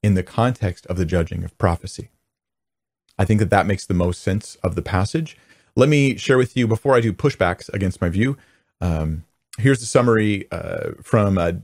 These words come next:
uh, Carson, Dale Carson on this topic. He says in verse twenty-nine, Paul turns to prophecy and writes, "Two or three prophets should speak, and the others should weigh carefully what is said." The two parts of this verse are then separated,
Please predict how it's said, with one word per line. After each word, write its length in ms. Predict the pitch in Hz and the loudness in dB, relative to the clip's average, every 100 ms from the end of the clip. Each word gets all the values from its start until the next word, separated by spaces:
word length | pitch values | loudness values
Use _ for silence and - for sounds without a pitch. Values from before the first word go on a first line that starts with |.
| _ _ _ 113 - | _ _ _ -14 -4
uh, 200 | 101 85 | 0 0
Carson, 360 | - 139 - 92 | 2 2 2 0
Dale 160 | 95 | 0
Carson 300 | 85 95 - | 2 -2 -2
on 80 | 78 | -6
this 120 | 85 | -6
topic. 280 | - - - | -8 -8 -2
He 60 | 127 | 2
says 180 | 143 127 | 2 2
in 60 | |
verse 180 | 120 139 | 2 0
twenty-nine, 560 | - 175 202 92 78 95 _ _ _ _ _ _ _ _ | -2 0 2 0 -2 -6 _ _ _ _ _ _ _ _
Paul 180 | 147 151 | 4 6
turns 320 | - 135 - | 2 -2 -4
to 80 | - | -6
prophecy 520 | - 98 - - - _ _ _ _ _ _ _ _ _ _ _ _ _ | 0 0 -2 -14 -20 _ _ _ _ _ _ _ _ _ _ _ _ _
and 140 | - 98 | 2 4
writes, 420 | 80 64 - - - | 4 0 -8 -20 -2
"Two 240 | 165 185 | 4 4
or 60 | 180 | 4
three 180 | 160 | 0
prophets 400 | 123 123 113 110 | 0 2 0 -2
should 220 | - 110 92 | -6 -6 -6
speak, 400 | - 90 90 - | -4 -4 -4 -2
and 140 | 87 | 0
the 120 | 85 | 2
others 300 | 117 139 98 | 2 2 2
should 220 | - 85 82 | 0 -6 -2
weigh 380 | 110 135 85 | -2 0 -2
carefully 520 | 85 - 160 - 87 82 | -4 -4 -4 -2 -4 -2
what 220 | 82 85 | -2 -2
is 100 | 85 | -4
said." 340 | - 113 - - _ _ _ | -4 -4 -8 -14 _ _ _
The 80 | 113 | -2
two 180 | - 214 | 0 0
parts 260 | 208 185 139 | 2 0 2
of 80 | |
this 140 | 123 - | -2 0
verse 260 | 117 107 | -2 0
are 60 | 101 | 0
then 120 | 95 | -2
separated, 600 | - 143 147 101 90 85 | -2 -2 0 2 0 -4